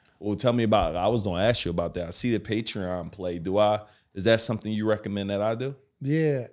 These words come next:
Speaker 1: I
Speaker 2: actually
Speaker 1: need to build a bigger audience first?
Speaker 2: Actually, this is what I'm gonna do with you, okay? We gotta as we're, we're growing our Patreon, right? But we got a system and a format for you. So what we gonna do is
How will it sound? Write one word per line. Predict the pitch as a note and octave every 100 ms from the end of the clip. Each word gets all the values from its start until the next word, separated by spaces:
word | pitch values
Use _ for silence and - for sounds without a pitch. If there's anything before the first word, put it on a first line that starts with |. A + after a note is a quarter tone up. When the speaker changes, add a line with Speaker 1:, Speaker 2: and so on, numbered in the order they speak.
| -
Speaker 1:
I | C#3
Speaker 2:
actually | - G2+ G#2+
Speaker 1:
need | G#2 F#2+
to | F#2+
build | G2+ F#2+
a |
bigger | F2 G2+ F#2
audience | F2 F#2 E2+ D2+
first? | - - - -
Speaker 2:
Actually, | D3 E3 - C#3 C3
this | C3 C#3
is | D3
what |
I'm | C3+
gonna | C3 A2+
do | C#3 C3+
with | B2 -
you, | A2+
okay? | G#2+ A#2
We | A2+ B2+
gotta | C3+ B2+ A#2 A2 - _ _ _ _ _ _ -
as | C#3+ D3+ C#3+ -
we're, | D3 E3+
we're | E3
growing | D3 F#3+ F#3+
our | D#3
Patreon, | E3 F3 C#3+ B2+ A#2+
right? | C3 -
But | B2+
we | C3+
got | C3
a | A#2+
system | - D3 C3+ B2+ A2+
and | A2
a |
format | - B2+ A#2+ A2 G#2+
for | - A2
you. | G#2
So | G2+ A2+ A2
what | A#2
we | A#2
gonna | A2+ G#2+
do | B2+ A#2+
is | A2 G#2